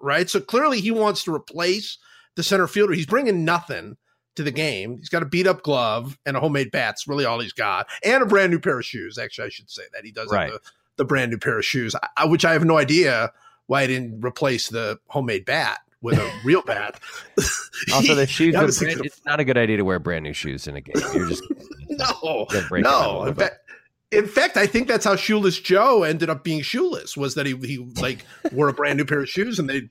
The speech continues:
Speaker 1: hurt his feet, you know? So, yeah, so that, none of that makes sense. But they have a center fielder, and he's, like, telling the coach, like, "Put me in." That, if you're coaching your son's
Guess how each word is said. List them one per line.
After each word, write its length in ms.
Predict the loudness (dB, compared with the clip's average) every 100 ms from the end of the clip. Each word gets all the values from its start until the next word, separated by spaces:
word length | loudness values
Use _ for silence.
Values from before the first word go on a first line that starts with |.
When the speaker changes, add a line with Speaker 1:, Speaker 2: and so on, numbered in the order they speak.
| -4
Speaker 1:
hurt 160 | -2 -2
his 120 | -4
feet, 360 | -6 -8 -8 _
you 120 | -6
know? 160 | -6 -6 -10 -8
So, 140 | 2 4
yeah, 200 | 4 2
so 120 | 2
that, 160 | 0 2
none 200 | 2 4
of 60 |
that 100 | 2
makes 140 | 2 0
sense. 140 | -2 -8 -4
But 120 | 0
they 120 | 2
have 200 | 4 4 4
a 40 |
center 260 | 4 2 2
fielder, 720 | 0 2 4 4 4 2 -2 _ _ _ -2
and 120 | 2
he's, 200 | 2 4
like, 280 | 2 0 -4
telling 260 | 0 2 0
the 60 |
coach, 340 | 2 4 4 2
like, 180 | -2 -2
"Put 120 | 0
me 220 | 0 0
in." 300 | 0 -2 -2 -16 -6
That, 320 | 0 0 0 -14 _ _
if 140 | -2 2
you're 120 | 2
coaching 460 | 2 2 0 0 -2
your 120 | -6
son's 720 | 0 0 0 -2 -8 -10